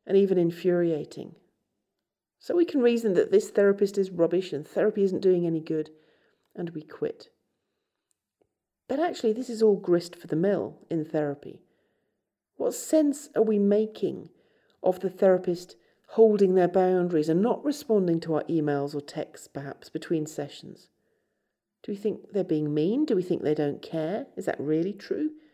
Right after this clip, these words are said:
Or do we believe that to be true based on our experience of other people, especially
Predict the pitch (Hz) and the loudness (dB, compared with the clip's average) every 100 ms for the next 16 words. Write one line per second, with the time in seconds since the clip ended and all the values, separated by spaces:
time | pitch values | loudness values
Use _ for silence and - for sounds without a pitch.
0 | _ _ _ _ _ _ _ 226 226 226 | _ _ _ _ _ _ _ -2 -2 -6
1 | _ 254 247 240 233 226 254 311 320 269 | _ -4 -2 4 4 6 4 4 4 -2
2 | - - 202 196 - 170 165 - 202 214 | -6 -8 -8 -6 -2 -2 0 2 2 2
3 | - 226 208 202 - - - 214 202 202 | 2 4 4 2 0 -2 6 6 6 0
4 | 196 - 185 185 - 269 - - - 208 | -4 -2 -2 -6 -10 -10 -6 -6 -4 -8
5 | _ _ _ _ _ _ _ _ _ - | _ _ _ _ _ _ _ _ _ -10
6 | 214 - 214 - 190 185 180 | -8 -2 -4 -2 0 0 -2